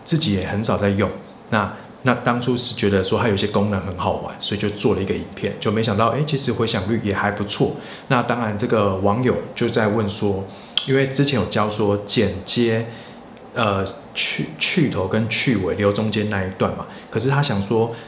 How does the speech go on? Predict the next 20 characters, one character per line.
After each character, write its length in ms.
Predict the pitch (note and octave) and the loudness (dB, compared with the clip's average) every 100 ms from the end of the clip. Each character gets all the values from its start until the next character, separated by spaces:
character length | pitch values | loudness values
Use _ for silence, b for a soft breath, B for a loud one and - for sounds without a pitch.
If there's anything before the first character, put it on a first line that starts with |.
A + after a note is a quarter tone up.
| - | -2
那 100 | D3+ | 2
如 100 | C3+ | 4
果 140 | A#2+ | 4
一 20 | |
个 100 | A2+ B2+ | 4 0
影 220 | A2+ G2 | -4 -6
片 200 | - A2+ | -4 -4
他 160 | A#2 A#2+ | -2 -2
想 220 | - F#2 | -2 -2
要 80 | A2 | -4
去 320 | - - C3+ | -4 -2 -2
中 260 | - A2 | 0 -2
间 180 | G#2+ A2 | 0 0
那 120 | A2 G2+ | 2 0
一 60 | |
段， 240 | G2+ - - B B B | 2 0 0 B B B
那 220 | C3+ G#2+ - - - - | 0 0 -2 -14 -10 -2
使 220 | - G2+ | 0 2
用 260 | A#2 A2+ | 2 2
Clip 280 | - G#2 A#2 | 0 0 0